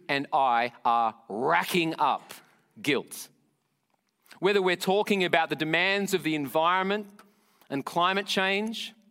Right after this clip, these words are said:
whether we're talking about systemic racism and the peril of power, whether we're talking about the needs of the poor and the oppressed,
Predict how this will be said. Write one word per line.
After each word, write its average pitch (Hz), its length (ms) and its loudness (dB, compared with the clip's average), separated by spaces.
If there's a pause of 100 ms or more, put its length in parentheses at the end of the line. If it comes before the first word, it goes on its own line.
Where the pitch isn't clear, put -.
(280)
whether 185 240 2
we're 175 140 0
talking 202 540 0
about 160 320 2
systemic 196 600 -2 (120)
racism 214 760 0
and 156 140 0
the 147 40 -4
peril 202 500 0
of 156 180 -4
power, 202 560 2 (360)
whether 196 220 2
we're 180 160 2
talking 214 560 0
about 170 280 0
the 156 80 -4
needs 214 540 0
of 147 180 -2
the 165 100 -2
poor 220 540 0 (240)
and 170 120 0
the 160 140 0
oppressed, 208 580 0